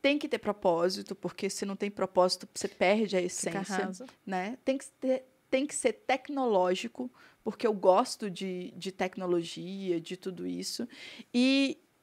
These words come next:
Speaker 1: e pra mim, isso tudo tem que ter conexão comigo, com a minha família, com o que eu quero pra gente. Então, todas as vezes que eu decido as coisas, são, são baseadas nesses pilares, sabe?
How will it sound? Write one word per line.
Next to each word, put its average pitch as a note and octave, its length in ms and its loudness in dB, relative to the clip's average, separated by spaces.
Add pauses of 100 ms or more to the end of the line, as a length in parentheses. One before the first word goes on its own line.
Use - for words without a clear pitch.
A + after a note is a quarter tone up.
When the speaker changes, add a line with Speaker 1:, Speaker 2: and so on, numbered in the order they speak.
(120)
Speaker 1:
e B3 80 -4
pra D#4 360 6
mim, C#4 320 2
isso C#4 240 -2
tudo A3+ 480 -4
tem A#3+ 200 -4
que - 140 -10
ter B3 300 -2
conexão C4 680 0 (880)
comigo, A#3 640 0
com F3+ 240 -8
a D#3+ 40 -12
minha E3+ 180 -14
família, F#3+ 600 -4
com F#3 160 -14
o F3+ 40 -12
que - 100 -10
eu E3+ 40 -10
quero D#3 280 -10
pra - 180 -12
gente. - 340 -18
Então, G3+ 180 -8
todas B4 300 0
as F4 140 2
vezes A3+ 180 2
que - 100 -8
eu G3+ 40 -4
decido G#3 400 -6
as - 120 -10
coisas, G3 420 -4 (360)
são, G#3+ 420 -2
são G#3+ 240 0
baseadas G3+ 520 2
nesses G3 340 -6
pilares, F#3 480 0
sabe? F3+ 340 -4